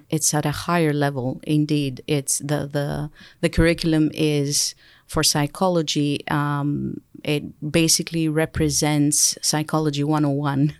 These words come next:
for college. Uh, so that's why when people do well and they get a high grade, uh, for, uh, psychology, they may be exempt from the, uh, first psychology course in college.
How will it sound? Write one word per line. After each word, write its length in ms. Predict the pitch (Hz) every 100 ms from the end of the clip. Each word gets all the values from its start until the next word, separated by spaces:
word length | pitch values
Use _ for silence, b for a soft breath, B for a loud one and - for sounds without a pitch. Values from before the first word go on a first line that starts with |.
| _ _
for 180 | -
college. 560 | 147 - 147 139 143 - B 139 B B B
Uh, 240 | 151 147
so 380 | 147 175 160 156
that's 340 | 151 165 160
why 240 | 165 165 156
when 300 | 151 151 151
people 320 | - 180 165
do 200 | 147 165
well 540 | 151 170 165 156 196 -
and 180 | 160 151
they 120 | 147
get 180 | 151 147
a 140 | 147 170
high 140 | 165
grade, 640 | 151 151 147 147 165 202 -
uh, 220 | 151 147
for, 600 | 147 - 165 156 143 139 -
uh, 200 | 147 147
psychology, 640 | - 151 - 208 196 165
they 200 | 156 156
may 200 | 156 165
be 160 | 156 160
exempt 580 | 147 147 151 147 147 - B B B
from 500 | - - 160 147 151
the, 380 | 147 151 143 143 -
uh, 340 | 147 139 135
first 400 | - - 160 143
psychology 540 | - 147 160 147 139 143
course 360 | - 139 -
in 140 | 139 135
college. 540 | - 135 127 139